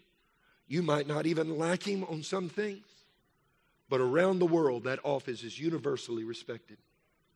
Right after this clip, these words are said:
Amen. Paul says to have respect for the higher authorities. And do you know that in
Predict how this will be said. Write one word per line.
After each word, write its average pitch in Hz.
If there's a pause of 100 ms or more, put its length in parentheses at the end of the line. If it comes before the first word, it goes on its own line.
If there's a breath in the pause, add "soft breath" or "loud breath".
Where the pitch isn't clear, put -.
(760)
Amen. 127 (140)
Paul 175
says 139
to 131
have 120
respect 120
for 117
the 107
higher 113
authorities. 110 (840 soft breath)
And 143
do 160
you 226
know 240
that 196
in 143